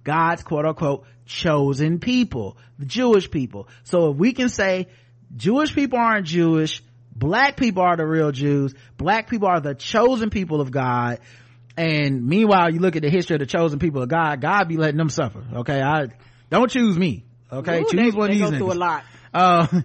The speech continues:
Speaker 1: <laughs> like, the unchosen motherfuckers is prospering, ain't they? Anyway, but
Speaker 2: <laughs> They out here partying.
Speaker 1: But because of that insecurity through oppression, anti-blackness, racism that we've experienced,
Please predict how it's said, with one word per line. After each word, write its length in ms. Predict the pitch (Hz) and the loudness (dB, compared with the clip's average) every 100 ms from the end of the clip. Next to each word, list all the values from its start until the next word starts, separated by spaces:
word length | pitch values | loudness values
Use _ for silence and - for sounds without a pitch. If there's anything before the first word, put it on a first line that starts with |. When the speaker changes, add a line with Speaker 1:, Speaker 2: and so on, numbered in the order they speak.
| - | -4
Speaker 1:
<laughs> 120 | - | -6
like, 180 | 165 165 | -4 -2
the 140 | 160 | 0
unchosen 480 | 240 302 311 254 233 | 2 4 4 4 4
motherfuckers 420 | 226 226 208 170 | 0 2 0 0
is 140 | 156 131 | -4 -6
prospering, 580 | - 339 415 233 196 | 0 2 2 -2 0
ain't 200 | 220 262 | 0 -2
they? 140 | 285 277 | -4 -2
Anyway, 480 | 254 226 156 120 123 _ - _ - 190 | 0 0 0 -4 -12 _ -20 _ -20 -6
but 340 | 170 202 190 - | 0 2 2 2
Speaker 2:
<laughs> 80 | 392 539 571 453 - - - | 2 4 4 2 -2 -20 -10
They 100 | 254 | -4
out 140 | 294 | -2
here 140 | 226 233 | -2 -4
partying. 560 | 269 311 311 254 190 - | -2 0 -2 -2 -6 -8
Speaker 1:
But 220 | 156 214 180 | 0 0 2
because 480 | 196 - 254 269 247 | -2 0 2 2 2
of 160 | 208 | 0
that 320 | 214 208 190 - | -2 -2 -4 -4
insecurity 880 | 202 214 185 - 220 196 196 190 175 - - | -4 -2 -6 -4 -2 2 0 -2 -8 -12 -6
through 540 | 175 175 170 160 143 | 0 2 2 0 -2
oppression, 800 | 139 - 220 190 190 196 175 165 | -10 -4 -2 -2 -2 -4 -4 -4
anti-blackness, 1040 | 143 175 170 170 160 156 160 156 - 151 131 | -6 -6 -4 -2 -2 -2 -4 -6 -8 -10 -6
racism 560 | 147 160 170 156 151 | -4 -2 -2 -4 -4
that 140 | 135 135 | -6 -4
we've 200 | 160 139 | -4 -6
experienced, 600 | - - 208 214 208 | -12 -6 -2 -2 -2